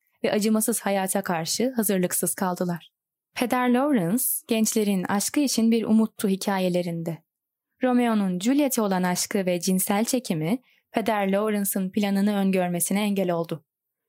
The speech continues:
Bütün hepsini bir araya toplayacak olursak, bu hikaye bize arzularımızı kontrol etmemiz ve adımlarımızın sosyal normlara uygun olmasına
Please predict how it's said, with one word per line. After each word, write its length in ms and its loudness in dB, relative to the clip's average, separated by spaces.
Bütün 180 0
hepsini 380 2
bir 100 4
araya 240 2
toplayacak 580 0
olursak, 640 0
bu 100 2
hikaye 600 0
bize 480 0
arzularımızı 760 2
kontrol 440 0
etmemiz 560 -2
ve 160 0
adımlarımızın 800 0
sosyal 500 0
normlara 480 2
uygun 300 2
olmasına 600 0